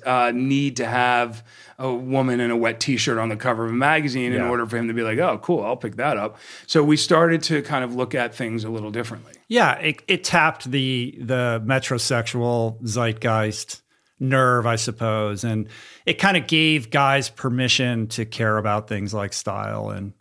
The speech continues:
Speaker 2: cool music and stuff like
Speaker 1: And
Speaker 2: that.
Speaker 1: skincare
Speaker 2: Right.
Speaker 1: and,
Speaker 2: <laughs> Yeah,
Speaker 1: and
Speaker 2: like,
Speaker 1: things.
Speaker 2: you know,
Speaker 1: Right,
Speaker 2: yeah, right.
Speaker 1: totally.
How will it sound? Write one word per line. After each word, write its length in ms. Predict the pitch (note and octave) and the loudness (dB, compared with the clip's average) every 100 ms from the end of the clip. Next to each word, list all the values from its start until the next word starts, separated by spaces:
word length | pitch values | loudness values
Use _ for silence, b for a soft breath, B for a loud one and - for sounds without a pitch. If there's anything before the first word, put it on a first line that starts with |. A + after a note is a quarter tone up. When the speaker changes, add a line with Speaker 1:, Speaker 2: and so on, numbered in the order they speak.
| - | -12
Speaker 2:
cool 220 | - G2+ | -8 -6
music 480 | G#2+ G#2 G2+ G#2 - | -6 -8 -8 -10 -10
and 100 | - | -8
stuff 260 | - A2+ | -8 -6
like 100 | A2+ | -4
Speaker 1:
And 140 | B2+ A#2 | -4 -2
Speaker 2:
that. 40 | |
Speaker 1:
skincare 920 | A2+ - B2+ A#2+ B2 G#2+ G#2+ G2+ G#2+ | 0 0 0 0 0 -2 -2 0 0
Speaker 2:
Right. 120 | A#2 B2+ | 2 4
Speaker 1:
and, 120 | C#3 | 4
Speaker 2:
<laughs> 140 | A#3+ F3+ | 6 6
Yeah, 100 | C#4 | 6
Speaker 1:
and 80 | A3+ | 6
Speaker 2:
like, 200 | G3 G#3 | 6 4
Speaker 1:
things. 420 | G#3 F#3 E3 - | 4 4 2 2
Speaker 2:
you 100 | D#4 | 2
know, 80 | - | 6
Speaker 1:
Right, 300 | C4+ F3+ D#3+ | 6 6 6
Speaker 2:
yeah, 100 | D3 | 4
right. 80 | F3 | 4
Speaker 1:
totally. 480 | F#3+ F#3+ E3+ C3+ | 6 6 4 2